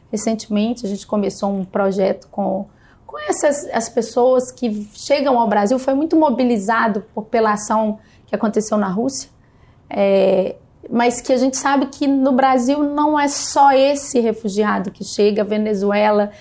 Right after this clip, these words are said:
tá muito próxima a nós, tem toda uma migração que acontece pro Bra-, pro Brasil e as pessoas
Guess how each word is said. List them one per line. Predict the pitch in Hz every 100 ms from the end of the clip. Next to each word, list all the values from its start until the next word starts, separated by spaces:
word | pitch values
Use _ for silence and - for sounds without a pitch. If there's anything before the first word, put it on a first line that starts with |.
| -
tá | - 220
muito | 247 240
próxima | - 240 247 247 226
a |
nós, | 214 220 220
tem | 214
toda | 214 247 269 262
uma | 254
migração | 233 220 208 196 185 208 214
que | 208
acontece | 202 208 208 196 -
pro | 202
Bra-, | 185 196 - -
pro | 202
Brasil | 202 196 190 254
e | 311
as | 320
pessoas | - 285 302 294